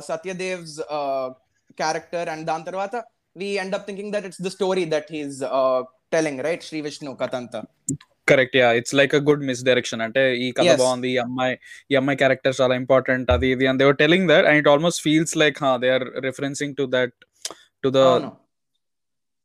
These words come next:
Speaker 2: నివేత, uh, నివేత థామస్ క్యారెక్టర్ ని వా-, దాని గురించి మాట్లాడుతున్నారు అనుకుంటారు. But
Speaker 1: అవును.
Speaker 2: yeah, in fi-, in, in, you, you get a reveal in the interval.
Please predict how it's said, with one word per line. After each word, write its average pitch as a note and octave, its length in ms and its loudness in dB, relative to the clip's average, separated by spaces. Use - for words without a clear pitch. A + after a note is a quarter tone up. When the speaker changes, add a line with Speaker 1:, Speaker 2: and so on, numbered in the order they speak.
Speaker 2:
నివేత, B2+ 220 -2
uh, A2+ 160 0
నివేత B2 200 -8
థామస్ A#2+ 300 -6
క్యారెక్టర్ A#2 400 -4
ని A#2 80 -12
వా-, B2 120 2
దాని C3+ 160 4
గురించి C#3 220 2
మాట్లాడుతున్నారు C3 420 2
అనుకుంటారు. A#2 440 -8
But B2+ 120 2
Speaker 1:
అవును. C3 180 -12
Speaker 2:
yeah, A#2 100 4
in A#2 60 -4
fi-, A#2 140 -8
in, A2+ 60 -2
in, A#2+ 80 -4
you, C#3+ 80 8
you C#3 80 6
get C3 180 -4
a C3+ 120 -2
reveal B2+ 280 2
in A#2+ 140 -4
the A#2 100 2
interval. A2 340 -4